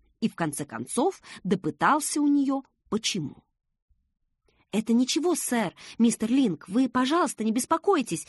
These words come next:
спросила его Эллен. "Черта с два", сказал мистер Линг. Он велел ей после работы прийти к нему в магазин. Она пришла, и мистер Линг запер магазин,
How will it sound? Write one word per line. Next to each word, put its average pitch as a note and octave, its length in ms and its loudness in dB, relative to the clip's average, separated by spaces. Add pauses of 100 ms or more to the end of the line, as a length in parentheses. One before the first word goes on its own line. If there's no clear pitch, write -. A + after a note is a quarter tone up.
(140)
спросила G3+ 480 -4
его F3+ 360 -4
Эллен. D3 340 -6 (920)
"Черта G3 540 0
с E3+ 60 -6
два", F3+ 400 2 (280)
сказал D3 380 -8
мистер C#3+ 420 -8
Линг. - 440 -14 (1200)
Он D4 220 2
велел G3+ 300 0
ей F3+ 180 -4
после C#3 380 -8
работы F3+ 500 -4 (260)
прийти A#3 380 -2
к - 140 -12
нему E3 240 0
в - 80 -10
магазин. C#3 460 -8 (880)
Она C#4 200 0
пришла, D#3+ 480 -6 (540)
и D4 100 4
мистер A#3 340 4
Линг G3 380 0
запер E3 460 -2
магазин, F3 500 -4